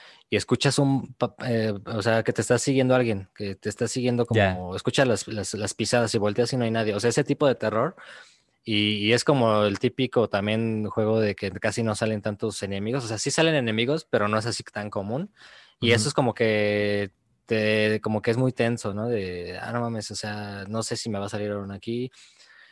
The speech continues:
Speaker 1: Y, y, y, pues sí, está, es, es, es muy bueno el Silent Hill. Siento que es, de Outlast a Silent Hill, yo prefiero mil veces Silent Hill porque es un terror que, pues, psicológico, güey. O
Speaker 2: Sí,
Speaker 1: sea,
Speaker 2: man.
Speaker 1: cual-,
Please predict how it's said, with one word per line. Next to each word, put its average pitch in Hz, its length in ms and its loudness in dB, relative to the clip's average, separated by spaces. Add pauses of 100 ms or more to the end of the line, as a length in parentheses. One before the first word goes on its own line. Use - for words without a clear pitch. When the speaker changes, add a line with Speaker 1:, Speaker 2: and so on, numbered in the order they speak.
(160)
Speaker 1:
Y, 104 100 -8
y, 104 680 -6
y, 104 40 -4
pues 113 260 0
sí, 156 420 2
está, 139 640 2
es, - 220 -8
es, 120 240 -4
es 127 220 -2
muy 143 140 4
bueno 120 300 0
el 101 100 -6
Silent 110 280 -6
Hill. 104 140 -6
Siento 113 240 -8
que 110 120 -6
es, - 540 -10 (240)
de 113 580 2
Outlast 123 540 2
a 104 120 -4
Silent 123 320 0
Hill, 139 100 2
yo 131 120 2
prefiero 113 360 0
mil 110 160 0
veces 104 280 -2
Silent 107 480 -2
Hill 101 180 -6
porque - 200 -12
es - 120 -8
un 107 140 -6
terror 101 360 -2 (760)
que, 92 1700 -2 (440)
pues, 95 140 -12
psicológico, 101 1160 -10
güey. - 100 -20
O - 20 -20
Speaker 2:
Sí, - 120 -4
Speaker 1:
sea, - 20 0
Speaker 2:
man. 101 260 -4
Speaker 1:
cual-, 107 380 -4